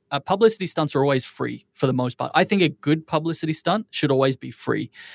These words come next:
So what I was doing is I was coming up with ideas of how to get more publicity for You Social without spending any money apart from submitting a press release. So I had the idea, this is before that advertising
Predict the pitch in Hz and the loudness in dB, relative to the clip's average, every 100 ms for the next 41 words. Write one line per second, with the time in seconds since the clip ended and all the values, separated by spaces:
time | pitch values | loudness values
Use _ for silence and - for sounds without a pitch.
0 | - - - - 156 151 180 170 147 160 | -20 -20 -14 0 2 4 4 2 0 0
1 | 147 139 139 - 151 139 135 135 127 135 | 0 0 0 2 2 2 2 0 0 2
2 | 131 127 - 131 - 147 143 131 131 127 | 0 0 -4 -6 -2 -2 0 -2 -4 -6
3 | - 120 139 - 123 - 120 165 143 131 | -6 -6 -6 -6 -8 -6 -2 0 0 -4
4 | 120 131 151 - 147 135 127 127 120 123 | -2 0 0 0 -2 0 0 0 0 0
5 | 120 117 139 139 - 123 117 - 131 127 | -2 -2 0 0 -2 -6 -8 -8 -2 0
6 | 123 123 139 135 120 120 120 - _ _ | -2 0 0 0 -2 -10 -10 -16 _ _
7 | _ _ _ - 147 147 143 151 160 151 | _ _ _ 0 2 2 0 -2 0 2
8 | 147 135 135 147 151 143 127 135 147 143 | 2 0 0 0 0 -2 -4 -2 2 2
9 | 127 - _ 143 160 165 151 127 131 127 | 2 -2 _ 0 0 0 -2 0 -2 -2
10 | 123 | -4